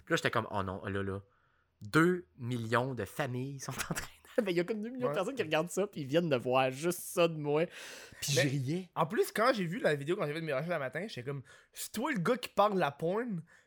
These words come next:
Speaker 1: Ouais.
Speaker 2: Je me, je me, c'est un vague souvenir
Speaker 1: Ouais.
Speaker 2: de cette vidéo-là. Puis là, quand je l'écoutais, j'étais comme... Ben oui, tabarnak, c'est toi.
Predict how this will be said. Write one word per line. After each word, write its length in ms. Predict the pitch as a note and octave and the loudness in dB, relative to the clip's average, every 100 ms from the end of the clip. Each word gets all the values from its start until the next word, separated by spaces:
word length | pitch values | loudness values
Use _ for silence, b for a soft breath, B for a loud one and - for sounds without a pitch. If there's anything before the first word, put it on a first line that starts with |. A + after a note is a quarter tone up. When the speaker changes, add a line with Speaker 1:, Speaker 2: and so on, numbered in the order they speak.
| b C3 | b -2
Speaker 1:
Ouais. 140 | D#3+ | -2
Speaker 2:
Je 40 | E3 | -2
me, 80 | - | -4
je 120 | E3 | -6
me, 40 | F3+ - | -8 -10
c'est 160 | D#3+ - | -6 4
un 180 | F#3+ F#3+ | 6 6
vague 420 | D#3 F#3 B3 G#3+ | 4 8 8 6
souvenir 680 | E3 G3+ E3 F3 G3 F#3 D#3 | 2 -2 0 2 4 2 6
Speaker 1:
Ouais. 240 | F#3+ F#3 - | 8 8 4
Speaker 2:
de 140 | D3 | -4
cette 160 | D#3 - | -2 0
vidéo-là. 680 | E3 D3 D3+ F3+ F3 E3 F3+ B B - | 0 0 4 6 8 6 2 B B 0
Puis 80 | B3+ | 8
là, 80 | |
quand 40 | C4 | 8
je 40 | |
l'écoutais, 200 | F#3 F3+ | 8 0
j'étais 160 | A#3+ F#3 | 0 2
comme... 140 | D#3 - b b - | 0 -2 b b -2
Ben 140 | D#3 | -2
oui, 180 | D#3 A#3 | -2 0
tabarnak, 540 | G#3+ E3 D3+ F3 A3 - | 2 2 -2 -4 -6 -8
c'est 140 | C#3+ | -10
toi. 340 | A#2+ D#3 E3+ | -10 -2 0